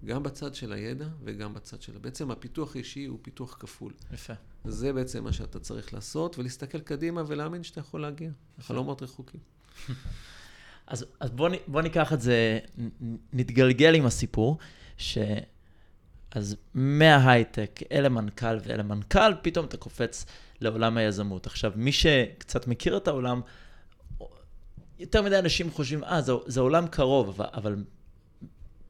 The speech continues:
Speaker 2: לפחות בעיניי, אבל אני אשמח לשמוע את דעתך, מדובר על רכישת כלים ו-, ויישום אותם, של אותם כלים בצורה כמעט אחרת לגמרי, בכדי להצליח בעולם הזה, היזמות. אז תספר קצת על המעבר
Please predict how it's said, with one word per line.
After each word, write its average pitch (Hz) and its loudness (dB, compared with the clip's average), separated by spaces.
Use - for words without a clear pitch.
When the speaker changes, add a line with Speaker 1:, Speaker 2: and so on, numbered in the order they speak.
Speaker 2:
לפחות 117 -2
בעיניי, 123 4
אבל 107 -4
אני - -6
אשמח 107 -6
לשמוע 113 -4
את 107 -2
דעתך, 104 -4
מדובר 131 8
על 143 6
רכישת 113 4
כלים 160 0
ו-, 104 -4
ויישום 156 -4
אותם, 135 -4
של 127 -4
אותם 127 -4
כלים 120 -6
בצורה 117 -6
כמעט 214 0
אחרת 165 4
לגמרי, 151 4
בכדי 135 0
להצליח 139 0
בעולם 107 -4
הזה, 101 -10
היזמות. 104 -4
אז 104 -8
תספר 165 2
קצת 190 2
על 151 6
המעבר 120 4